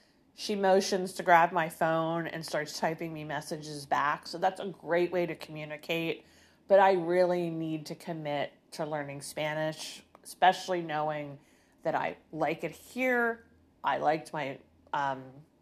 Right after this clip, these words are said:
time in Peru. So Central and South America might be more in my future. So my first one-on-one Spanish lesson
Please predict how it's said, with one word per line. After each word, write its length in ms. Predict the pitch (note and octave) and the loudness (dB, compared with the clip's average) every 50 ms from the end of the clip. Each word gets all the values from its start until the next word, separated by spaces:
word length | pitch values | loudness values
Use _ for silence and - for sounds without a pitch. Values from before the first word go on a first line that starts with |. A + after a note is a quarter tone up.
| - - - - _ _ - | -10 -10 -10 -10 _ _ -14
time 340 | - - G3 E3+ E3 D#3+ D#3+ | -6 -2 0 0 0 0 -2
in 140 | D#3 D#3 | -6 -8
Peru. 640 | D3 - - E3+ E3 E3+ F3 F3+ F3+ F3+ F3 F3 F3 - - - _ _ _ _ - | -12 -8 -6 -2 0 2 2 4 4 4 2 0 -2 -6 -16 -20 _ _ _ _ -20
So 480 | - - - A3+ G3+ G3 G3 F#3+ F#3 F#3 | -8 4 8 10 12 12 12 10 8 6
Central 480 | - - A3 A3 A3 - A3+ G#3 F#3+ | 2 2 2 2 2 0 0 0 0
and 80 | F#3+ F#3+ | 0 0
South 240 | - F3+ E3+ F3 F#3+ | 2 2 2 2 2
America 520 | F3 E3+ E3 D#3+ D#3 E3 D#3+ - D#3+ D#3 | 0 0 0 2 2 0 0 0 -2 -2
might 320 | D3+ D#3+ D#3 D#3 - - - | 0 0 -2 -2 -2 -4 -6
be 300 | D#3+ D3+ D3+ D3 D3 - - | -8 -6 -6 -8 -10 -10 -10
more 340 | D#3+ D#3 D#3+ D#3 D3+ D3+ C#3+ | -6 -4 -2 0 0 0 -2
in 200 | - D3+ C#3 C#3+ | -4 -6 -6 -8
my 160 | C#3+ C3 C3 | -10 -10 -10
future. 580 | - - C3+ C3+ C3+ - - - - D#3 - - _ _ - - _ _ _ | -12 -14 -14 -14 -14 -14 -12 -12 -10 -12 -12 -14 _ _ -20 -20 _ _ _
So 140 | - - G#3 | -2 0 2
my 140 | F3+ F3+ F3+ | 4 4 2
first 380 | F3+ - G#3 G3 F#3+ F#3+ - F#3+ | 4 4 4 4 4 2 -2 -4
one-on-one 560 | F#3+ F#3+ F#3 F#3 F3+ F3+ F3+ F3 E3 E3 E3 | -2 -2 0 0 0 0 0 0 -2 -2 -6
Spanish 500 | - - F#3+ F3+ F3+ F3+ F3+ F3+ - F#3 | -4 -2 -2 -2 0 -2 -4 -4 -2 0
lesson 460 | F3+ F3 F3 - - F#3 F3 E3+ | 0 0 0 -2 -4 -6 -6 -6